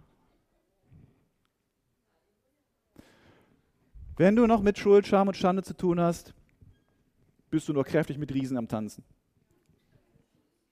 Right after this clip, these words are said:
Die wollen dich immer darauf konzentrieren.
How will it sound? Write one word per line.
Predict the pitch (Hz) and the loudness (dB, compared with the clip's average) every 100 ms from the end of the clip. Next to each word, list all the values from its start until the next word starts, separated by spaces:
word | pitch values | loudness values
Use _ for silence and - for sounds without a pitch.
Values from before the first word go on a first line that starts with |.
| _ _ _ _ _ _ | _ _ _ _ _ _
Die | 131 139 | -4 0
wollen | 139 | -2
dich | 127 _ | -2 _
immer | 160 147 147 | 2 2 2
darauf | 131 127 123 | 0 -2 -6
konzentrieren. | - 117 120 113 127 107 107 | -6 -6 -6 -8 -6 -4 -4